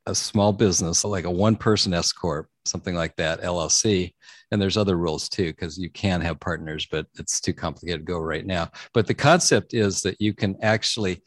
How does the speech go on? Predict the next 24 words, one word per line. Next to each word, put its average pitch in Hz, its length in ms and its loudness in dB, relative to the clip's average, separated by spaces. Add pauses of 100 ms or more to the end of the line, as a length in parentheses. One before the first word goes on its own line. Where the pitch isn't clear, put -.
(240)
pay 123 480 0 (160)
the 101 80 -6
taxes 107 840 -4 (340)
from 113 400 -2
the 95 100 -6
profits - 1040 -4 (120)
from 98 260 -2
that 92 300 0
S 90 260 -2
Corp 92 460 -6
business 90 680 -4 (140)
through 160 280 4
the 170 100 0
business, 98 640 -2 (360)
and 107 120 2
then 113 120 4
you 113 100 4
can 107 160 -6
get 101 160 2
a 92 60 -4
tax 101 380 -4
deduction 85 600 -6
on 87 340 -2
your 80 280 -2